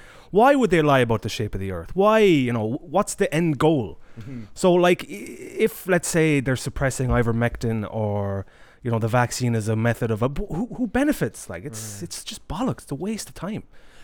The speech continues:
Speaker 2: Well, he, okay, the, the greatest irony, if we're trying to make this anti-vax to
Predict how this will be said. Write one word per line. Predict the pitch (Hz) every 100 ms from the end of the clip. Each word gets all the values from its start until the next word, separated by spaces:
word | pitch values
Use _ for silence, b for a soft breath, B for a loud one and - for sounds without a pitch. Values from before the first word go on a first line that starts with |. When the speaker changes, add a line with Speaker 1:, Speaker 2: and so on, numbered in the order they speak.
| b
Speaker 2:
Well, | 180
he, | 196 247 - -
okay, | 160 160 131
the, | 127 123
the | 95
greatest | 95 123 123 135 127 - - -
irony, | 117 131 151 131 113 107 117 156 147 -
if | 120
we're | 120
trying | - 131
to | 113
make | 117 113 -
this | 113 -
anti-vax | 117 117 120 117 107 110 104 - -
to | 117 104